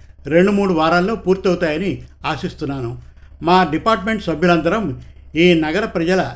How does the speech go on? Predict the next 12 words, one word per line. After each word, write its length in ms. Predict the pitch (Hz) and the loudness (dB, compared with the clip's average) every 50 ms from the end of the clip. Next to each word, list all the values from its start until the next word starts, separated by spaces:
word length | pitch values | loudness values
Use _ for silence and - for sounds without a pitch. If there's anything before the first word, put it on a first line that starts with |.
| - - - | -14 -10 -4
శాంతి, 440 | 165 165 175 180 175 - 202 196 196 | 0 0 0 0 0 0 0 0 0
భద్రత, 600 | 190 - 156 151 156 165 165 - 165 165 160 160 | 0 -2 -4 -4 -4 -4 -2 -2 -2 -2 -2 -4
సుఖాల 260 | - 135 170 170 165 160 | -6 -4 -2 0 0 0
కోసం 440 | - 151 139 - 208 214 175 123 - - - _ - - - _ _ 143 | -2 -6 -8 -6 -6 -6 -6 -6 -8 -10 -18 _ -20 -20 -20 _ _ -2
మా 240 | 156 170 175 170 | 2 4 4 4
విద్యుక్త 440 | 165 143 151 139 139 220 226 - 233 | 4 2 -2 -4 -4 -6 -4 -4 -4
ధర్మాన్ని 600 | 196 - 143 156 156 165 175 196 202 170 139 131 - - - - - - - - - | -4 -4 -4 -2 0 2 2 2 2 0 -2 -4 -8 -14 -20 -20 -20 -20 -20 -10 -4
సవ్యంగా, 600 | - 175 175 170 196 190 196 190 185 180 185 180 180 | 0 0 2 4 4 4 4 6 4 4 2 2 -2
సజావుగా, 680 | 165 156 151 170 180 180 175 165 170 165 170 165 - - _ _ _ _ _ _ _ | -4 -2 2 4 4 4 4 4 2 2 2 0 -4 -10 _ _ _ _ _ _ _
పక్షపాత 460 | 156 151 - - 196 180 190 190 180 175 | -8 -8 -6 -6 -4 -2 -2 0 0 -2
రహితంగా 480 | 147 151 170 165 175 165 160 170 170 | -2 -2 -4 -2 -2 0 0 0 0
నెరవేరుస్తామని 920 | 147 143 147 160 165 170 156 - - - 156 156 160 185 208 175 160 175 | -2 -2 -2 0 0 0 0 -2 -4 -4 -4 -2 -2 -2 0 0 -2 -2